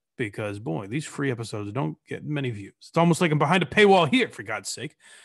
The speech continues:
So tell your friends. Tell someone you think, uh, might like it. Tweet it out. Whatever you wanna do. It all helps.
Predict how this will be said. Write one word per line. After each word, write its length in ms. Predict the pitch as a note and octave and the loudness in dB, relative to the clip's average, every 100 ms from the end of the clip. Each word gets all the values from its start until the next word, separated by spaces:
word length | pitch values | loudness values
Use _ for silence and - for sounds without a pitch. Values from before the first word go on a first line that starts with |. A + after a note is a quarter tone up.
| _ _ - | _ _ -10
So 480 | - D#3+ E3 D#3 - | -2 0 0 -2 0
tell 120 | A#3 | 2
your 100 | G#3+ | 2
friends. 640 | - A3 G#2+ - - - | 0 -2 -2 -8 -14 -12
Tell 200 | - F#3+ | -2 0
someone 280 | F3+ G3 F3 | 2 2 2
you 100 | E3 | 2
think, 320 | D3+ F#3+ D#3 | 0 0 0
uh, 320 | E3+ C#3+ C3 A#2 | -2 -2 -2 -2
might 220 | E3 F#3 | -2 0
like 220 | E3 E3 | 0 -2
it. 120 | E3+ | -4
Tweet 200 | - A#3 | -4 -2
it 80 | D#3+ | 0
out. 180 | B2 B2+ | -2 -2
Whatever 260 | G#3 B3 A#3 | 0 0 0
you 140 | F3+ | 0
wanna 180 | D#3+ C#3 | 0 0
do. 240 | B2+ B2 | -2 -2
It 100 | D#3+ | 2
all 200 | G#3 G#3 | 2 2
helps. 380 | C#3+ C3+ C3+ - | 0 -4 -6 -14